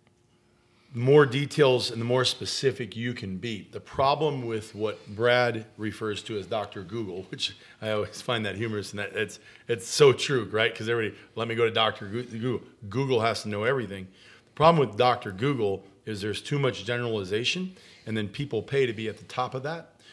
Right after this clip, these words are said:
or they're managing their S E O to be at the top of it. Doesn't mean they're the best outfitter, doesn't mean that they're gonna be the best price, and doesn't even mean that they're gonna deliver, deliver on the specifics that we personally have built into our system.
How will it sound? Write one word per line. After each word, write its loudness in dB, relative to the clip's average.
or 0
they're -2
managing -2
their -4
S -4
E -8
O -2
to -6
be -10
at -14
the -20
top -6
of -14
it. -20
Doesn't 0
mean -2
they're -2
the -6
best -4
outfitter, -10
doesn't -8
mean -6
that -4
they're -6
gonna -6
be -8
the -12
best -12
price, -14
and -4
doesn't 4
even 2
mean -4
that -4
they're -4
gonna -6
deliver, -2
deliver -2
on -6
the -10
specifics -8
that 2
we -2
personally 0
have -2
built 4
into 0
our -2
system. -4